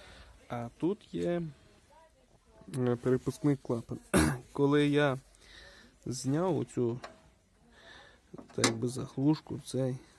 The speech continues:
там же були три шайбочки, вже хтось підклав.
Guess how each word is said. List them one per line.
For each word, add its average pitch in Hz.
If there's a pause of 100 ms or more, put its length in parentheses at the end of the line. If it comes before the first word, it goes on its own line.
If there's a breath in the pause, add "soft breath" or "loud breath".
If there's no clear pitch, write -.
(140)
там 170
же 127
були 127
три 165 (200)
шайбочки, -
вже 131
хтось 135
підклав. 127